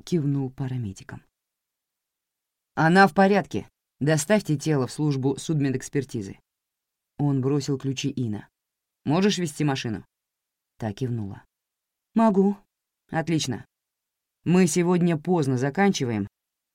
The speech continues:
так что давай поспим побольше завтра. Забери меня около десяти утра. К тому времени у медэксперта должен быть готов для нас предварительный отчет. Спасибо». Гек взял Лорел за руку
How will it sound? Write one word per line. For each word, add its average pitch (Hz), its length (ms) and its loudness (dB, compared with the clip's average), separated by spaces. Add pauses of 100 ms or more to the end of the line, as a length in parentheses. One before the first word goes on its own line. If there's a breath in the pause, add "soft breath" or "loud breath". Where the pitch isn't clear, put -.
(120)
так 147 180 0
что 156 140 -2
давай 165 260 2
поспим 165 440 0
побольше 151 420 0
завтра. 143 420 -6 (580)
Забери 175 380 4
меня 175 300 4
около 160 320 0
десяти 151 380 -2
утра. 120 360 -4 (600)
К - 60 -16
тому 170 300 4
времени 156 540 4 (240)
у 160 160 2
медэксперта 156 880 0
должен 165 440 0
быть 151 140 0
готов 151 380 0
для 131 180 -2
нас 147 160 -2
предварительный 135 640 -2
отчет. 127 360 -8
Спасибо». 127 440 -6 (1800)
Гек 151 360 2
взял 147 520 0
Лорел 139 380 2
за 139 260 -4
руку 170 340 -6